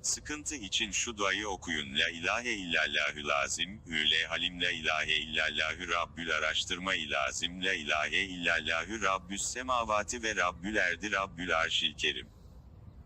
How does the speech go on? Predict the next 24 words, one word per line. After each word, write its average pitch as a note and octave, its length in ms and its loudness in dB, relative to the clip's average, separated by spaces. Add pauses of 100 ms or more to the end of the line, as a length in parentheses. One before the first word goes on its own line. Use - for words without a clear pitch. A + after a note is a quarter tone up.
(160)
Müslim, - 520 0 (260)
bir G2 180 -4
kimse, - 520 -2 (180)
sıkıntılı C#3 640 -4
zamanında D#2+ 840 0
on A#2 260 0
defa, F2+ 480 2 (160)
"Hasbiyallahü A2 1000 2
la F2+ 160 2
ilahe E2+ 480 2
illahü D#2 580 -2
ve G#2+ 120 2
aleyhi D#2+ 480 2
tevekkeltü E2 800 -2
ve - 200 2
hüve C3 260 -2
rabbül C#2+ 480 0
arşil D2+ 460 2
azimi" E2+ 420 0
okursa, F#2 640 0 (160)
Allahü C3+ 540 4
Teala G#2 540 2
üzüntüsünü E2 680 -2
giderir. C#2 580 -2